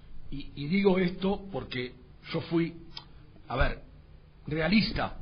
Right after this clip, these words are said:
cuando llegó Pusineri. Yo lo único que puedo apostar es saber algo en la mano del técnico. Porque los jugadores son los mismos. No es que vino uno, digo, ah,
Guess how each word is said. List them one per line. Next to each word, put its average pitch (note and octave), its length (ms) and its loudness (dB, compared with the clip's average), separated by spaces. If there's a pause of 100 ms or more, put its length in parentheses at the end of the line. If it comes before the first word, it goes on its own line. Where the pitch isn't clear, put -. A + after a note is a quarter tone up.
(440)
cuando A#2+ 220 -8
llegó B2 220 -4
Pusineri. G#2+ 500 -8 (680)
Yo B3 120 8
lo A#3+ 80 4
único D#3+ 240 2
que C#3 80 -4
puedo C3+ 200 -4
apostar G#3 500 -2 (520)
es D3 120 -4
saber F3 420 -2
algo F3+ 500 2
en C#3+ 120 -4
la A2+ 80 -4
mano D3+ 160 -2
del B2+ 100 -8
técnico. G#2+ 380 -8 (640)
Porque C#3 260 0
los D#3 80 4
jugadores A#3+ 260 10
son G#3+ 100 6
los G3+ 100 10
mismos. C#3 260 8 (640)
No B2+ 140 6
es - 80 6
que C3+ 120 -6
vino C3 220 -2
uno, D#3+ 480 2
digo, F#3 240 2
ah, F#3 220 0